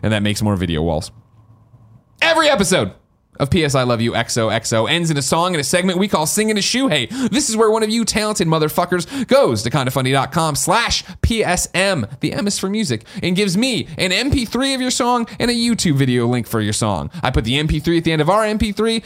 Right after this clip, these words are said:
and I annotate to your t-, YouTube video at the end of our YouTube video. This one comes from Jack.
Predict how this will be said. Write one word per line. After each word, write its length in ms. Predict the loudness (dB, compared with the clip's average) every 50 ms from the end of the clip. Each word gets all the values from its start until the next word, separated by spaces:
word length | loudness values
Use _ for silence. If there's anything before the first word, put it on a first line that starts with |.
| -4 -2
and 100 | 0 0
I 60 | 0
annotate 480 | 0 0 0 0 0 0 0 0 0 0
to 100 | -2 -2
your 160 | -2 -2 -2
t-, 160 | -2 -2 -2
YouTube 300 | 0 0 2 2 2 2
video 200 | 2 2 2 0
at 60 | 0 0
the 140 | 0 0
end 180 | 0 0 0 0
of 160 | 0 -2 0
our 380 | 0 0 2 2 2 0 -2 -2 -2
YouTube 300 | -2 -2 0 0 0 0
video. 400 | 0 0 0 0 0 0 -2 -6 _ _ -2 0
This 160 | 0 2 2
one 240 | 0 0 0 -2 -4 -4 -2
comes 180 | -2 0 0 0
from 120 | 0 2
Jack. 380 | 2 2 2 0 -2 -6 -14